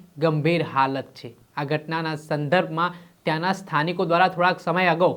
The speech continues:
મામલતદાર કચેરીએ ધરણા પ્રદર્શન પણ કર્યા હતા અને આ મામલામાં જે રીતે શ્વાન દ્વારા હુમલાઓની ઘટનાને અંજામ આપવામાં આવી રહ્યો છે, તે મામલે નગરપાલિકાઓ દ્વારા શ્વાનનું ખસીકરણ કરવામાં આવે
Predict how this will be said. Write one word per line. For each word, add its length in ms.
મામલતદાર 580
કચેરીએ 420
ધરણા 320
પ્રદર્શન 540
પણ 180
કર્યા 240
હતા 120
અને 120
આ 120
મામલામાં 580
જે 80
રીતે 360
શ્વાન 480
દ્વારા 320
હુમલાઓની 420
ઘટનાને 600
અંજામ 380
આપવામાં 420
આવી 180
રહ્યો 120
છે, 140
તે 60
મામલે 380
નગરપાલિકાઓ 640
દ્વારા 320
શ્વાનનું 420
ખસીકરણ 520
કરવામાં 460
આવે 160